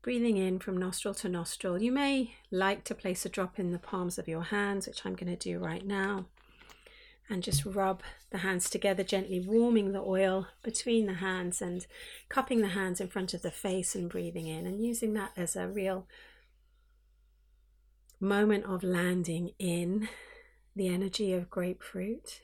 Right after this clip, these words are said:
if you're not already <laughs> surrounded by her. Mm, drawing the breath in, allowing what was outside of you, the aroma, the fresh, zesty aroma of grapefruit, to become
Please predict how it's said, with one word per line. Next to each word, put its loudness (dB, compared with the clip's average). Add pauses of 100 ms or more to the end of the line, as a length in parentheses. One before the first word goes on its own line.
if -14
you're -4
not -6
already 6
<laughs> -14
surrounded 4
by 0
her. 0 (2250)
Mm, -2 (500)
drawing 4
the 0
breath -6
in, -2 (580)
allowing 0
what -2
was 2 (100)
outside 2
of -4
you, -2 (1400)
the -6 (120)
aroma, 0
the -4
fresh, -4
zesty -4
aroma 0
of -10
grapefruit, -2
to -6
become -2